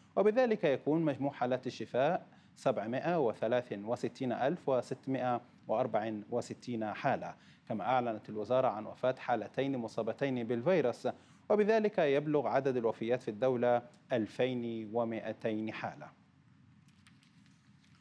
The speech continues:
والإكسبو، حيث يشارك جناح جزر البهاما الواقع في منطقة الاستدامة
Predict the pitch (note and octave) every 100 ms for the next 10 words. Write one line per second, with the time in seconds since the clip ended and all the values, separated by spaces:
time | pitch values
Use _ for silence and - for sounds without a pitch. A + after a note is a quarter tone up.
0 | - E3 D3 C#3+ - C#3+ C#3 C3 C#3+ C3+
1 | C3+ C3 C#3 C3 B2+ - B2+ B2 B2 B2
2 | B2+ - C3+ C3+ C3 B2 B2+ A#2+ A#2 C3+
3 | B2 A2 A#2+ A#2+ B2+ A#2 - A#2+ A2+ -
4 | B2+ B2 B2 A#2 - B2+ D3+ D3 B2+